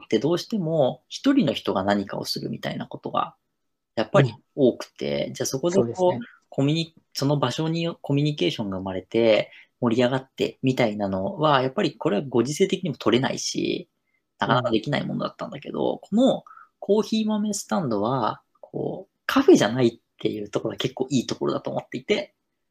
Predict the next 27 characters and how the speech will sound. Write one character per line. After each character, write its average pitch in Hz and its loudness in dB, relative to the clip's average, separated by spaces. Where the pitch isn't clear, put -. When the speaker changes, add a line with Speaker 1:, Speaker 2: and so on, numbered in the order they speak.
Speaker 2:
あ - 4
あ、 - -2
そ - 0
う 117 2
で - -12
す - -14
ね。 139 -2
Speaker 1:
コ 277 8
ー - 4
ヒ 254 2
ー - 2
豆 139 4
を 123 2
買 139 2
い - 4
に 131 2
来 131 -2
る 104 -6
ん - -16
で - -18
す - -6
よ。 131 -2
Speaker 2:
う - -16
ん。 - -20
Speaker 1:
だ 156 2
か 139 4
ら、 113 4